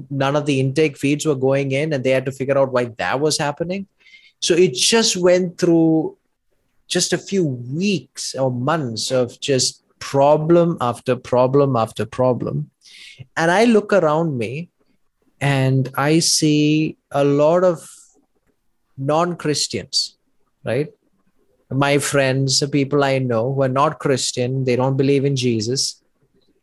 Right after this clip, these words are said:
and they just have none of these problems. They were pregnant, they gave birth to healthy babies, they went back home,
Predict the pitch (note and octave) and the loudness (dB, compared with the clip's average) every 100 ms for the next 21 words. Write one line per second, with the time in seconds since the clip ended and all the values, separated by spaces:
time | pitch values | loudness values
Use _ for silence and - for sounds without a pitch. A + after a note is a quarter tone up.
0 | - C3 C3 C3 B2 - - _ _ _ | -6 -2 0 0 -2 -10 -20 _ _ _
1 | - B2+ E3 E3+ F#3+ - F#3 E3+ E3 D#3+ | -20 -2 0 2 2 0 0 0 0 -4
2 | _ _ _ _ _ _ - C3 C3+ D3 | _ _ _ _ _ _ -10 -6 -4 -6
3 | D3+ E3 F3+ F3+ E3 D#3+ - D#3 D#3 C3+ | -2 0 2 2 2 2 0 -2 -2 -2
4 | A2 - - - _ _ _ _ _ _ | -8 -10 -12 -12 _ _ _ _ _ _
5 | _ - C#3+ D3+ C#3+ D3+ D#3 D#3+ F3+ F#3 | _ -2 2 2 2 2 0 0 -2 -2
6 | F3+ - C3 C3+ C3+ D#3 D#3 E3+ E3 E3 | -6 -8 -4 -2 0 0 2 0 2 0
7 | D#3+ D#3 E3 D#3+ D#3+ F3 E3+ - A2+ A2+ | 0 -2 -2 0 0 0 -2 -4 -4 0
8 | C#3+ D#3+ E3+ E3+ - D#3+ E3+ F3 | -2 0 -2 -2 0 0 0 -2